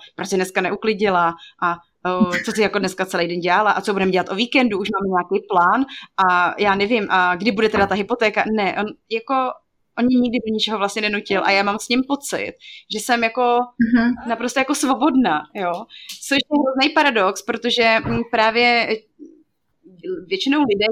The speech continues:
Speaker 1: které, kteří o Afričanech nic moc neví, tak mají takový ty předsudky, že, ehm, že nás přece hrozně, že máme doma
Speaker 2: Mhm.
Speaker 1: diktátory a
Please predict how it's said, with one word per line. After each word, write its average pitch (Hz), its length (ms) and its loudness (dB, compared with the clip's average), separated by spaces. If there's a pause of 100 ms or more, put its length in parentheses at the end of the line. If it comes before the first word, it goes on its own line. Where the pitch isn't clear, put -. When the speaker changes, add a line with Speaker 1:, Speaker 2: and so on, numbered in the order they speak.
Speaker 1:
které, 208 280 0 (340)
kteří 214 300 -4
o 185 40 -4
Afričanech 196 560 -4
nic 208 140 -10
moc 226 180 -6
neví, 196 240 -4
tak 196 160 -2 (680)
mají 143 140 -6
takový 185 280 -4
ty 208 100 -2
předsudky, 196 600 -6
že, 190 100 2
ehm, 175 760 -2 (640)
že 170 80 -8
nás 165 140 -10
přece 190 240 -16
hrozně, 175 560 -2 (240)
že 196 60 -8
máme 185 200 0
doma 190 180 2
Speaker 2:
Mhm. 196 120 2
Speaker 1:
diktátory 185 920 0
a 160 300 -2